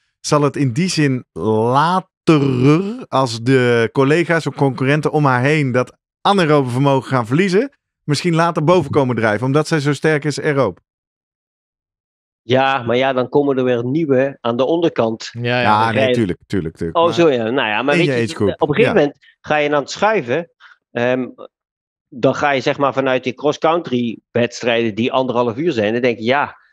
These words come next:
Speaker 2: ik zak hier een beetje weg omdat ik nu wat, eh, minder anaeroob vermogen heb. Ik kan mijn focus verschuiven naar marathon
Speaker 3: Ja.
Speaker 2: mountainbikes. Hè?
Speaker 1: Ja.
Speaker 2: Dus dan ga je
Speaker 1: En daar ben je
Speaker 2: drie,
Speaker 1: dan opeens
Speaker 2: vier
Speaker 1: heel goed in natuurlijk. Ja, ja, ja,
Speaker 3: Ja.
Speaker 1: ja, ik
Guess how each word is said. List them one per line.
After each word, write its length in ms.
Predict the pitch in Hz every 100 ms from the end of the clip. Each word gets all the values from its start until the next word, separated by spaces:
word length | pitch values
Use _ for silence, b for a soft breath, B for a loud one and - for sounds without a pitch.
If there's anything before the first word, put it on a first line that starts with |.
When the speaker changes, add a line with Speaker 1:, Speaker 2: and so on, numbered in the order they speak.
| b
Speaker 2:
ik 180 | - -
zak 220 | - 131
hier 220 | 139 135 120
een 80 |
beetje 260 | 113 113 104
weg 200 | 113 156
omdat 260 | 196 180 123
ik 100 | -
nu 340 | 123 113 90 -
wat, 360 | - 101 - - _ _ _
eh, 160 | 110 101
minder 300 | 127 143 -
anaeroob 580 | 143 127 120 135 - -
vermogen 640 | - 107 120 165 156 151
heb. 220 | 208 - _ _ _ _ _ _ _
Ik 200 | - 135 _ _
kan 160 | - 131
mijn 280 | 117 117 110
focus 420 | 190 214 156 -
verschuiven 420 | 117 - 110 113
naar 140 | 120
marathon 600 | 120 165 143 - 101 90 85
Speaker 3:
Ja. 180 | 123 113
Speaker 2:
mountainbikes. 600 | 107 98 98 90 76 -
Hè? 100 | 117
Speaker 1:
Ja. 80 | 107
Speaker 2:
Dus 180 | 143
dan 100 | -
ga 60 | 101
je 40 | 92
Speaker 1:
En 60 |
daar 140 | 107 117
ben 80 | 110
je 60 |
Speaker 2:
drie, 120 | 110 117
Speaker 1:
dan 80 | 127
opeens 160 | 135
Speaker 2:
vier 80 | 123
Speaker 1:
heel 140 | 151 151
goed 200 | 175 143
in 160 | 107
natuurlijk. 380 | 92 95 85 85
Ja, 180 | 123 107 -
ja, 80 |
ja, 220 | 117 - 120
Speaker 3:
Ja. 80 | 113
Speaker 1:
ja, 80 |
ik 60 | 127